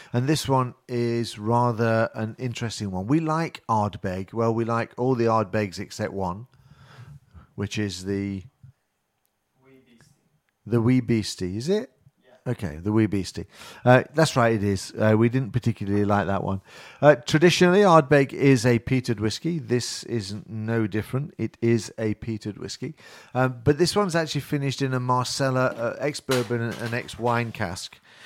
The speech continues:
Speaker 2: I
Speaker 1: So
Speaker 2: am dropping
Speaker 1: Moraine
Speaker 2: your
Speaker 1: is just
Speaker 2: kit.
Speaker 1: killing my headphones here, but that's okay. It's not your fault for real.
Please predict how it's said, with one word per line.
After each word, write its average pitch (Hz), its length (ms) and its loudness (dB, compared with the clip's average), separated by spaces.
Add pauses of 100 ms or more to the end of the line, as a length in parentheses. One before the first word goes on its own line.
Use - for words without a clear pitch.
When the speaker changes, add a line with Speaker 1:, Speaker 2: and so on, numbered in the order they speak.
(140)
Speaker 2:
I 127 180 4
Speaker 1:
So 123 60 4
Speaker 2:
am 127 200 0
dropping 120 340 4
Speaker 1:
Moraine 139 220 2
Speaker 2:
your 127 180 4
Speaker 1:
is 123 60 -2
just 120 140 -4
Speaker 2:
kit. 160 120 0
Speaker 1:
killing 117 320 -2
my 110 180 -2
headphones 95 600 -6
here, 127 260 -8
but 127 160 -14
that's - 260 -14
okay. 98 340 -12
It's - 240 -18
not 98 220 -10
your 90 240 -6
fault 90 320 -10
for 92 140 -14
real. 92 260 -6